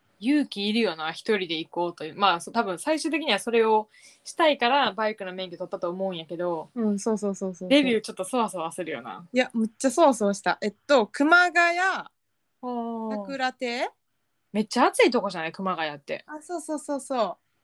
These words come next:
Speaker 1: はいはいはいはい。
Speaker 2: で、荒川が通っとって、
Speaker 1: うん。
Speaker 2: で、そこの川沿いの、まあ、土手に、
Speaker 1: うん。
Speaker 2: 桜の木、ブワーっと、菜の花、わさわさわさわさって生えてんねんけど。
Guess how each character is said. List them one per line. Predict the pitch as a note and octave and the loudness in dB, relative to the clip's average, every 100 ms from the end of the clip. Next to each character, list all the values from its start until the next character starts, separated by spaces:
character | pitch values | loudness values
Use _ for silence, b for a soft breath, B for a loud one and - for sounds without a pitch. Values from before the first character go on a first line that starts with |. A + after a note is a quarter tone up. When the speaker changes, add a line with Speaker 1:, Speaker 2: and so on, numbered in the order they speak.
| - | -6
Speaker 1:
は | B3 | -4
い | G3 | -4
は | G3 | -8
い | D#3+ | -10
は | E3 | -16
い | D#3 | -20
は | D3 | -20
い。 | D3+ _ - | -20 _ -14
Speaker 2:
で、 | C4+ - | -12 0
荒 | F4+ A#4 A4+ | 4 4 4
川 | G#4 G4+ | 4 4
が | F#4+ | -2
通 | F#4+ F4+ | -6 -8
っ | F4 | -8
と | E4+ | -12
っ | E4 _ | -12 _
て、 | B3+ A#3+ F#3+ - _ _ - | -4 -2 -4 -6 _ _ -8
Speaker 1:
う | |
ん。 | G#3+ F3 E3+ _ _ _ _ _ | -6 -8 -16 _ _ _ _ _
Speaker 2:
で、 | C#4 C4+ | -8 -6
そ | C4+ D4+ | -10 -6
こ | F4 F4 | -4 -4
の | D4+ A#3+ G#3 G3 F#3+ | -2 0 0 -2 -6
川 | - A#3+ B3 | -8 -2 -2
沿 | A#3+ A#3 A#3 | -2 -8 -6
い | B3 | -2
の、 | F4+ B3+ | 2 2
ま | G3+ F#3+ | 0 -2
あ、 | F#3 _ | -4 _
土 | - G#3+ | -4 -2
手 | A#3 D4+ - _ C#4 | 0 0 -2 _ -6
に、 | D#4 G#3 | -2 -2
Speaker 1:
う | G3+ | -4
ん。 | _ _ _ - | _ _ _ -10
Speaker 2:
桜 | D#4 D4+ E4+ D#4+ D4+ | -8 -2 4 6 4
の | D4 D4 | 0 -10
木、 | - G#3+ | -8 -10
ブ | _ _ _ C4+ | _ _ _ -4
ワ | F#4+ G#4+ G#4+ G4+ F4+ F4 | 0 0 -2 -2 -2 -2
ー | - | -4
っ | |
と、 | - F4 G#3+ - _ _ _ _ _ _ _ _ _ _ A#3+ | 0 2 0 -2 _ _ _ _ _ _ _ _ _ _ -12
菜 | G#3+ D#4+ | -4 -2
の | G4 D#4 | -2 -2
花、 | A#3 G#3 F3 | -4 -4 -4
わ | |
さ | F#3 | -2
わ | C#4 | -2
さ | B4 | 0
わ | B4 B4+ B4 A#4+ G#4+ | 0 0 0 0 0
さ | A4+ | -4
わ | G#4 | -6
さ | |
っ | - | -10
て | B3+ | -6
生 | A3+ G3 | -4 -4
え | |
て | G#3 | -4
ん | G3+ | -8
ね | |
ん | F#3 | -8
け | F3 | -6
ど。 | G3 F3+ | -4 -6